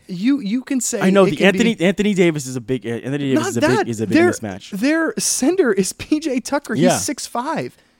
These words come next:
Speaker 2: Yeah.
Speaker 1: He's as tall as I am. And I'm not hating on P J Tucker. He is a dog. Like, I like him. But it, there, there's no way, T. Like, there's ju-, there's absolutely no way.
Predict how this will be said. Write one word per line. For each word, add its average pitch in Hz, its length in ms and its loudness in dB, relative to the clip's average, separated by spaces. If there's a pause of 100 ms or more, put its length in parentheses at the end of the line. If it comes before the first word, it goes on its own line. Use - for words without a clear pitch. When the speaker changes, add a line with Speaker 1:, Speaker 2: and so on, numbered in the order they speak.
Speaker 2:
Yeah. - 100 -12
Speaker 1:
He's 247 180 4
as 240 120 -4
tall 302 400 -6
as 240 100 -6
I 254 220 -4
am. 156 320 -8 (380)
And 220 120 4
I'm 320 60 2
not 453 180 -4
hating 285 340 -2
on 170 120 -4
P 220 140 -6
J 190 120 0
Tucker. 143 400 -8
He 220 220 -6
is 269 120 -4
a 190 60 -2
dog. 139 460 -4
Like, 131 160 -12
I 175 140 -2
like 220 320 -4
him. - 200 -10 (420)
But 185 320 4 (920)
it, 190 160 -8 (260)
there, 220 240 -2
there's 220 320 -6
no 226 300 -2
way, 196 440 -6
T. 131 300 -10
Like, 147 240 -8
there's 175 180 -4
ju-, 165 180 -12
there's 175 320 -4
absolutely 180 420 -8
no 160 200 -6
way. 139 440 -8